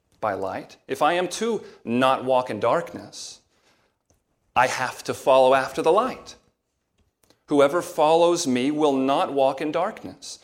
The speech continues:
but will have the light of life." Now I take that description, "the light of life," to mean that he will have the light that gives life. That equation between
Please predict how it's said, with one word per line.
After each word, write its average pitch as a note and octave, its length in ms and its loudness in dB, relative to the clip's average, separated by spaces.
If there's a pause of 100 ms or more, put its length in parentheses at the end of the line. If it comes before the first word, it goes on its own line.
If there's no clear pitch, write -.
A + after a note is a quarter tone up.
(180)
but D3 160 0
will E3+ 160 4
have C#3 500 0
the C#3 80 0
light C#3 400 0
of C3+ 160 -10
life." D#3 640 -6 (1120)
Now B2 100 0
I D3 40 -2
take - 200 -6
that - 400 -2 (520)
description, D3 520 -4
"the A#2 100 -2
light B2+ 300 0
of G2 200 -10
life," A#2+ 520 0
to B2 140 -6
mean A2+ 400 -4 (260)
that C3 160 -6
he C#3+ 140 -2
will C3 180 0
have D#3 380 -2
the B2+ 80 0
light C#3 640 -2
that C3 360 -4
gives C#3 360 0
life. - 640 -4 (800)
That C3 140 2
equation C#3 560 0
between B2+ 440 -4